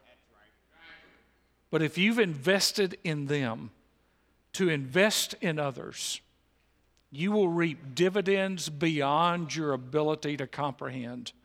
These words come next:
when you invest in them. Now, not every kid's gonna go overseas and be a missionary,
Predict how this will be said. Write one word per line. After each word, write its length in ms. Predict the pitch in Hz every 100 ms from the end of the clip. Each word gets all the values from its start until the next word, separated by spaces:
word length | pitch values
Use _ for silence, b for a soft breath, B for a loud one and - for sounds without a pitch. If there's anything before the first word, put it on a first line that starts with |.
| b b b b b b _ -
when 180 | 151 143
you 180 | 151 160
invest 400 | 135 139 135 -
in 60 |
them. 160 | 143 135
Now, 160 | 139 147
not 180 | 175
every 280 | 180 208 214
kid's 260 | - 220 -
gonna 220 | 196 180
go 180 | 170 175
overseas 500 | 170 160 180 165 147
and 140 | 147
be 120 | 156
a 40 | 147
missionary, 600 | 143 139 147 131 -